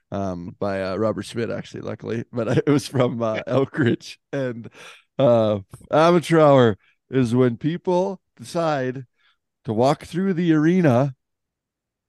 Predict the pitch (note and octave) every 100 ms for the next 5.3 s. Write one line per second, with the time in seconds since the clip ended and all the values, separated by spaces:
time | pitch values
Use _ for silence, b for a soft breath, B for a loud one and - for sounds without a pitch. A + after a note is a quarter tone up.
0 | - A#2+ B2+ C3 B2+ A#2+ E3 F#3 F3+ E3+
1 | E3 E3+ E3+ - B2 B2 A#2+ A2 C#3 D3
2 | - - D#3 E3+ - E3 C3+ E3 D#3+ C3+
3 | C3 C#3+ D3+ D3+ C3 - D#3 - B2 C3
4 | - A#2 D3+ D3+ C#3 C3+ A#2+ C#3 B2 A#2+
5 | - A2+ G#2+